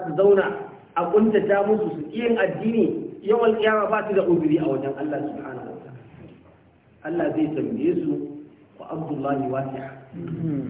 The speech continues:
Ai, bi duniyar Allah na da faɗi. Me ya hana ku je inda za ku sake ku bauta wa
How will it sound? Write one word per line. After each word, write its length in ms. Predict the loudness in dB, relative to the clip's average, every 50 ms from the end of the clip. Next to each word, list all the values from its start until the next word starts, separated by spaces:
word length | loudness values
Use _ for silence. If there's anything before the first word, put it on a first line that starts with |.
| -10 -12 -16 -20 -12 -6
Ai, 120 | -6 -4
bi 300 | -4 -4 -6 -6 -6 -6
duniyar 400 | -4 -2 -2 0 2 0 0 0
Allah 240 | 0 0 0 0 0
na 100 | -2 -2 -4
da 120 | -6 -8 -6
faɗi. 280 | -6 -4 -4 -4 -4 -4 -4 -6 -8 -10 -12 -12 -10 0
Me 100 | 4 6
ya 140 | 6 6 6
hana 240 | 2 2 2 2 0
ku 160 | 2 0 0
je 140 | 4 4 4
inda 340 | 4 4 2 -2 0 0 0
za 120 | 0 0 -2
ku 100 | -2 -4 -6
sake 240 | -6 -6 -6 -6 -6 -8
ku 100 | -8 -8
bauta 320 | -8 -6 -6 -4 -6 -6 -6
wa 100 | -8